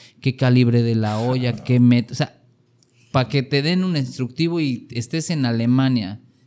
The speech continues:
estés en Japón o estés en México o en Tabasco, te salga. Eso es evolución. O sea, eso es lo padre de, de, de, de, de, de tener una medición de la cocina, lo que decías en un principio.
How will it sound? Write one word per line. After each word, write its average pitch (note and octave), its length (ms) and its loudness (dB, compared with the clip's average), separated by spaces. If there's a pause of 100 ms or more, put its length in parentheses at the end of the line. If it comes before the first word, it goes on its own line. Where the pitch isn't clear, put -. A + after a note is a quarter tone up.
(120)
estés C3 340 -6
en B2+ 80 -2
Japón A2 560 -4
o G#2+ 80 -10
estés A2 320 -12
en G#2 120 -8
México A2 380 -10
o G2 40 -10
en G2 100 -12
Tabasco, A2+ 420 -10
te - 140 -20
salga. - 440 -4 (600)
Eso D#3+ 340 4
es C#3+ 120 -4
evolución. A#2 600 -6 (400)
O - 60 -20
sea, A2+ 140 -8
eso C#3+ 240 -4
es - 240 -10
lo A#2 240 -6
padre C3+ 340 -4
de, C3+ 140 -8
de, A2+ 300 -12
de, G#2+ 180 -12
de, G#2 200 -14
de, G#2+ 180 -10
de G#2 160 -14
tener A2+ 340 -4
una C#3 180 -2
medición A#2+ 540 -4
de A#2 80 -4
la A2 140 -6
cocina, C3 320 -6
lo A2 120 -6
que A2+ 100 -4
decías A#2 280 -2
en B2 60 4
un B2 80 4
principio. B2+ 420 -2